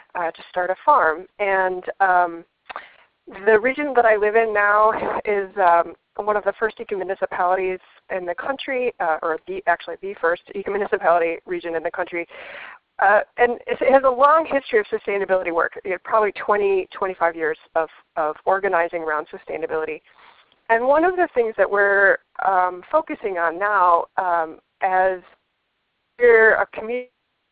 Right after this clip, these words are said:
the gateway to enormous, um, natural abundance, uh, Lake Superior, the Pinocki Hills. Um, it's just a, an incredibly rich region.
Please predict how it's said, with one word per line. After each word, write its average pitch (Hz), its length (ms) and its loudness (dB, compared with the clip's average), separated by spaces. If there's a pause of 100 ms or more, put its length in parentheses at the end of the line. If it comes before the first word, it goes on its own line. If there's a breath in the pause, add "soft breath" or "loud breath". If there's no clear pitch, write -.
(200)
the 185 200 -10 (100)
gateway 180 520 0 (160)
to 180 400 -8 (640 loud breath)
enormous, 226 520 2 (380)
um, 180 480 0 (100)
natural 175 800 0
abundance, 156 480 -4 (320)
uh, 147 220 -4 (280)
Lake 170 220 -4
Superior, 220 840 4
the 185 80 -8
Pinocki 165 520 -10
Hills. 196 460 -2 (600 loud breath)
Um, 143 460 -6 (420)
it's 190 140 -12
just 185 140 -20
a, 190 100 -2 (120)
an 185 80 -10
incredibly 185 560 -4
rich - 320 -4 (220)
region. 165 500 -6